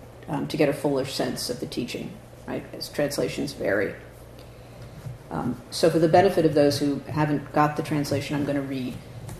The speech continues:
uh, from the first few paragraphs. Right? And if you have it with you, if you brought a copy with you, please feel free to look at it to help you kind of keep track of what I'm saying, but you can also just listen. So this is how he opens in this translation.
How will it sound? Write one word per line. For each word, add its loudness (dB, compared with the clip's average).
uh, -2
from 2
the -2
first 0
few 0
paragraphs. 0
Right? -10
And -4
if -4
you 8
have 8
it 6
with 4
you, 4
if -4
you 0
brought 4
a -6
copy -2
with -2
you, 2
please -2
feel -2
free -4
to -4
look -2
at 4
it 4
to -4
help -2
you 0
kind -4
of -6
keep -4
track 0
of -4
what 0
I'm -4
saying, 2
but -2
you -2
can 0
also 0
just 0
listen. 0
So 4
this 4
is 0
how 6
he 2
opens -2
in 0
this -2
translation. -2